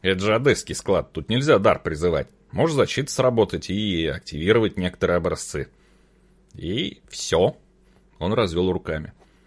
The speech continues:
«Ну, понятно. Начнешь магичить, получишь куском слизи в лоб, а не сумеешь до двери или до окна добраться, чтобы петлю временную активировать.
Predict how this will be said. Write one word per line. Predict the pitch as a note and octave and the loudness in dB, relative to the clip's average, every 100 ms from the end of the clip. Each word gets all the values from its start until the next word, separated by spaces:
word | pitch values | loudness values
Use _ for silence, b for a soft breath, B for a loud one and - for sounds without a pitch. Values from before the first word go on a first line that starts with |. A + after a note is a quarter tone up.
| b b b _ _ - | b b b _ _ -2
«Ну, | B2+ G3+ | 0 2
понятно. | F3+ G#2 G2+ F2+ F2+ D#2+ | 4 4 2 0 -6 -8
Начнешь | F2+ F2+ - G2 - | -6 -4 -2 -4 -2
магичить, | F2 E2+ F2+ F3 - - - | -6 -4 -4 -4 -4 -4 0
получишь | F#2 F#2 - - | 0 0 -4 -8
куском | F2 - F2 | -12 -8 -8
слизи | - G#2 D#3 E3 | -6 -6 -4 -2
в | E3 | 0
лоб, | E3+ D3 - | 0 0 -4
а | E2 | -4
не | D2 | -6
сумеешь | - F2+ F3 F3+ | -6 -2 -2 -2
до | F#3 | -2
двери | F3 F3 F3 | 0 0 0
или | E3 D#3+ | 0 2
до | D#3 | 0
окна | C#3+ D#3 | 0 -2
добраться, | D3+ D3 C#3+ C3+ | 0 0 -2 -2
чтобы | B2+ C3+ C3 | -8 -4 -4
петлю | B2+ A#2+ C3 | -4 -4 -2
временную | B2+ B2+ B2 A#2+ A#2 | 0 0 0 0 -2
активировать. | A2 B2 A2+ A2+ A2 G#2 - | -2 -6 -4 -2 0 -2 -8